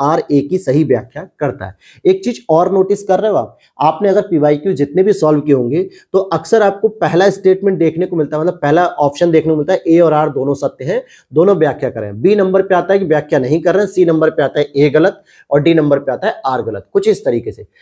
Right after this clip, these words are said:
लेकिन इस बार एग्जामिनर ने आपके माइंड को कंफ्यूज करने के लिए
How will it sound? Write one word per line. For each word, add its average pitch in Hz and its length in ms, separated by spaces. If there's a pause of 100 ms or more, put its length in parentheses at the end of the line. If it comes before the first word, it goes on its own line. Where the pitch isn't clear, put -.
(160)
लेकिन 170 220 (100)
इस 175 140
बार 202 280
एग्जामिनर 156 520
ने 202 240
आपके 147 320
माइंड 156 380
को 180 100
कंफ्यूज 151 540
करने 135 280
के 127 120
लिए 135 280